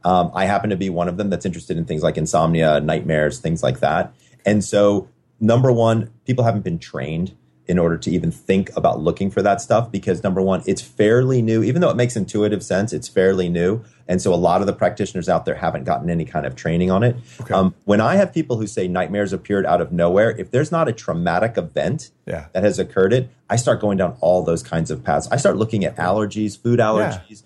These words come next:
Speaker 1: things like that. Like, what have you eaten lately? What have you experienced lately? It is part of my protocol to ask some environmental questions.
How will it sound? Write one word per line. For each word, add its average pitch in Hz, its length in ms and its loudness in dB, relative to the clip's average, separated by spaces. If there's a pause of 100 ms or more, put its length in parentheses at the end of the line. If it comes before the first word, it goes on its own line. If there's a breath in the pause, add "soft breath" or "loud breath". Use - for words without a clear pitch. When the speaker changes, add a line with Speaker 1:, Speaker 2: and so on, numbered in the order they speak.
(240)
Speaker 1:
things 131 220 -4
like 123 160 2
that. 110 240 0
Like, 90 180 -2
what 113 140 -2
have 156 100 -2
you 135 140 -2
eaten 127 280 0
lately? 123 540 4
What 117 140 2
have 165 80 -2
you 160 80 2
experienced 120 560 -2
lately? 110 400 0
It 117 120 -2
is 175 280 2
part 151 200 0
of 135 80 -2
my 101 120 0
protocol 107 500 0
to - 180 -6
ask 92 220 -2
some 87 140 -6
environmental 87 680 -2
questions. 131 600 -4